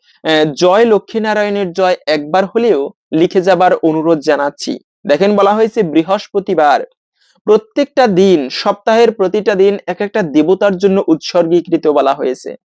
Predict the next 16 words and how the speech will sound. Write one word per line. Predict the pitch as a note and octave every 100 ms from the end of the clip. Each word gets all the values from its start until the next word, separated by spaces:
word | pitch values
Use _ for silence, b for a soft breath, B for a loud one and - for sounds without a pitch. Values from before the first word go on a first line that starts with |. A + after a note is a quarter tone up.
| -
যেমন | C#3 D#3+ G#3 E3+ E3+ b b b
শনিবার | - - E3+ F#3 F3+ F#3
শনি | F#3 - E3+
দেবতার | E3+ E3+ F3 E3+ E3
দিন, | E3 E3 E3+ _ _ -
সোমবার, | - F#3+ F3 E3+ E3+ E3+ E3+ _ _ -
আহ, | D3+ C#3+ -
প্রভু | E3 D#3+
শিবের | E3+ - D#3 E3+ D#3+
দিন, | D#3+ E3+ E3 - _ _ -
তেমনি | A#3+ C4 A3+ E3+ F3 - _ D3 C3+
বৃহস্পতিবার | E3+ E3+ B3 - - C#4+ C#4 C4 B3+
হচ্ছে | B3+ B3+ C4
মা | G#3+ E3 E3
লক্ষ্মীর | F3+ F3+ - F#3 D3+
দিন। | C#3 A#2